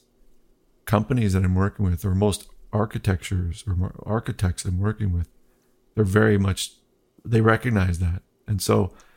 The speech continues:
I'd say the way it comes up day to day most is we, when we're working with companies, a lot of what we're doing is saying, "Okay, let's, let's try and be specific and then generalize from there."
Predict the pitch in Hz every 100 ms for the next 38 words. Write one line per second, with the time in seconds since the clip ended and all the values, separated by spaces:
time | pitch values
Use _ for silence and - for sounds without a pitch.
0 | _ _ _ _ - 123 196 185 135 135
1 | - 123 110 107 - _ 110 107 101 101
2 | 98 90 - 85 110 127 - - 123 131
3 | 127 147 - 151 131 - 110 104 101 95
4 | - _ _ _ 101 120 127 104 98 98
5 | 95 92 87 - 90 92 - 90 82 -
6 | - - - - _ _ _ _ _ _
7 | - 110 143 - - _ _ _ _ _
8 | - 151 - 156 147 139 123 117 107 -
9 | 110 - 123 117 - - _ _ _ 107
10 | 101 104 95 87 98 95 90 87 90 85
11 | - _ _ - 98 95 98 123